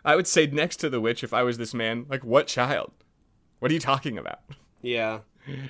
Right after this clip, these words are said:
Speaker 1: And then she's like, "Oh, you don't understand the Rampion secrets?"
Speaker 2: Oh, you don't know? You see, when a man and a woman love Rampion
Speaker 1: <laughs>
Speaker 2: very much.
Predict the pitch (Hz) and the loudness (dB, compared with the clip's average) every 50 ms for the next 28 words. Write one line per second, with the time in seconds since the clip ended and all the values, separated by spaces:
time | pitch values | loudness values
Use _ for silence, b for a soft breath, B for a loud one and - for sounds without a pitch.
0 | B _ 156 151 160 160 151 - 170 156 143 143 127 120 - - B 131 135 B | B _ 2 4 4 2 2 2 2 2 4 2 2 0 -2 -8 B -16 -16 B
1 | B _ _ _ - 104 113 123 147 156 147 117 - - - B B B B B | B _ _ _ -2 0 2 4 4 4 4 2 0 -2 -8 B B B B B
2 | - 117 123 107 117 110 107 110 101 95 90 82 - - 98 98 95 98 90 - | -4 -4 -2 2 2 2 2 0 -4 -4 -6 -10 -8 -6 -6 -4 -4 -6 -6 -6
3 | 98 90 85 85 85 87 85 - 107 107 107 120 113 - 117 107 - - 160 170 | -6 -6 -6 -6 -8 -10 -8 -6 -4 -4 -4 -4 -6 -6 -8 -8 -4 -2 0 0
4 | 170 - - - 117 123 127 123 127 151 180 180 151 127 110 101 101 104 131 143 | 0 -2 -8 -8 -6 -4 -2 -2 0 0 0 0 0 -2 -6 -8 -10 -8 -6 -6
5 | 151 143 156 143 135 127 113 110 107 113 113 113 113 113 123 139 170 180 b b | -2 0 0 0 0 -2 -4 -4 -4 -4 -4 -2 -2 -2 -2 -4 -4 -6 b b
6 | b b b 107 123 139 139 127 - - - 127 139 151 175 190 185 160 127 110 | b b b -8 -6 -6 -4 -2 -2 -2 -2 0 0 2 2 2 2 0 -2 -4
7 | 95 87 - - 90 104 123 117 110 104 101 95 101 113 120 117 123 135 143 139 | -6 -10 -12 -14 -10 -4 -2 -2 -2 -2 -4 -6 -4 -2 0 2 4 4 2 0
8 | 127 123 117 120 113 117 131 143 139 123 113 120 127 135 139 113 110 113 120 127 | -2 -6 -6 -6 -4 -4 -4 -2 -4 -4 -4 -4 -4 -4 -4 -4 -4 0 2 4
9 | 147 180 - 214 208 139 135 131 131 117 117 120 139 151 185 233 254 208 151 135 | 4 6 8 8 8 8 6 4 -2 -8 -4 2 4 6 6 8 6 6 6 4
10 | 131 170 143 127 131 143 190 214 180 147 127 117 113 - - - - - | 4 2 2 4 6 8 10 12 12 10 8 4 2 0 0 -4 -4 -6